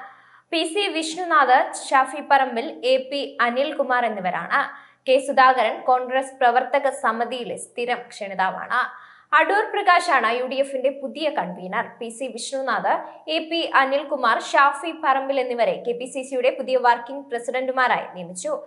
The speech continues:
നിലവിലെ യു ഡി എഫ് കൺവീനർ എം എം ഹസനെയും വർക്കിംഗ് പ്രസിഡന്റുമാരായ കൊടിക്കുന്നിൽ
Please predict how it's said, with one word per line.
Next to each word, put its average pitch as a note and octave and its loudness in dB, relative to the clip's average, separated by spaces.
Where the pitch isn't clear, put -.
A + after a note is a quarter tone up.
നിലവിലെ F4 2
യു E4+ 0
ഡി F#4 2
എഫ് F#4 -10
കൺവീനർ D4 2
എം C#4 -2
എം C#4+ -4
ഹസനെയും C4 0
വർക്കിംഗ് C4+ 0
പ്രസിഡന്റുമാരായ C4 2
കൊടിക്കുന്നിൽ E4 4